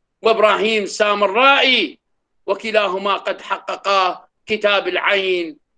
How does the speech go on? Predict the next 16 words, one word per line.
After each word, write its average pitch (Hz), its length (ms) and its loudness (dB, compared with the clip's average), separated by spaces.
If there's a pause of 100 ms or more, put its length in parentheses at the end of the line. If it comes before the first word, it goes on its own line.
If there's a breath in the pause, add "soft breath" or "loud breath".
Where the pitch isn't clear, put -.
(340)
للخليل 175 1800 0
بن 165 120 -10
أحمد 160 300 -10
الفراهيدي. 143 840 -8 (1040)
ولا 180 260 2
ننسى، 165 640 0 (460)
آه، 170 380 2
أستاذنا 170 520 -2
الكبير 165 720 -2 (440)
الذي 170 420 0
تتلمذت 185 720 -4
على 185 460 0
يديه 214 560 0 (1500)
العلامة 180 880 0 (720)
الأستاذ 175 540 -4
المتمرس 170 880 -8